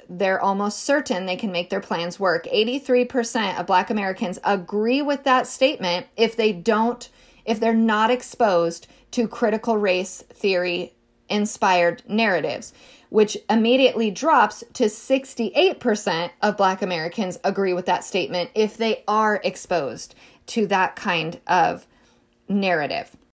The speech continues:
Okay, I'm gonna use that word, propaganda. Here's the definition. Information, especially of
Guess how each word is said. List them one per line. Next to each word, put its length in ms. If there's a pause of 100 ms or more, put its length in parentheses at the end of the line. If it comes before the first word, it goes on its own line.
(840)
Okay, 220
I'm 100
gonna 120
use 220
that 180
word, 260
propaganda. 1120
Here's 240
the 80
definition. 720 (400)
Information, 960 (260)
especially 880
of 240